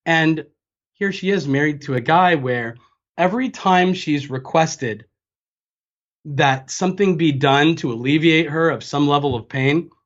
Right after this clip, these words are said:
or to honor some, some, you know, pain point for her that was designed to say, "I'm, I'm respected, I'm safe, I'm loved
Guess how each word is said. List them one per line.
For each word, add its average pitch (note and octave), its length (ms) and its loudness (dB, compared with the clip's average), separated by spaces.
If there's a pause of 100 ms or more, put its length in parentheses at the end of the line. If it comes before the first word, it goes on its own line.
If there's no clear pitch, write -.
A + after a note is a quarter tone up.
or G#2+ 80 -16
to A2 180 -16
honor D#3 340 2
some, C3+ 460 0 (460)
some, C3 380 0 (180)
you D3 100 -2
know, B2+ 260 -2 (440)
pain F3 220 4
point F3 200 2
for C#3 120 -2
her C3+ 260 2
that B2+ 240 -2 (220)
was C3+ 120 -2
designed C3+ 640 4
to D#3+ 80 -4
say, C3 240 0
"I'm, B2 300 -2
I'm B2 100 -4
respected, B2 600 -6
I'm A#2 100 -6
safe, A#2+ 460 -2
I'm A2+ 120 -6
loved A#2+ 380 0